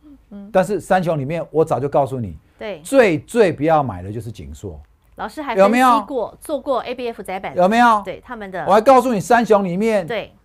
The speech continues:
Speaker 2: 当时股价高，我说，说三雄都不要买，你可以买臻鼎。
Speaker 1: 帮你做分析。对。
Speaker 2: 为什么？
Speaker 1: 嗯。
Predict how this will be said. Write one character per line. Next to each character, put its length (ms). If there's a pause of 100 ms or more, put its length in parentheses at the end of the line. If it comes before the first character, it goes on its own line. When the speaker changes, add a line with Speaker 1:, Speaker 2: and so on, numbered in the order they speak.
(180)
Speaker 2:
当 180
时 160
股 180
价 160
高， 220
我 60
说， 120
说 160
三 380
雄 140
都 40
不 120
要 180
买， 140
你 80
可 120
以 40
买 180
臻 260
鼎。 120
Speaker 1:
帮 80
你 20
做 260
分 40
析。 180
对。 20
Speaker 2:
为 60
什 100
么？ 340
Speaker 1:
嗯。 140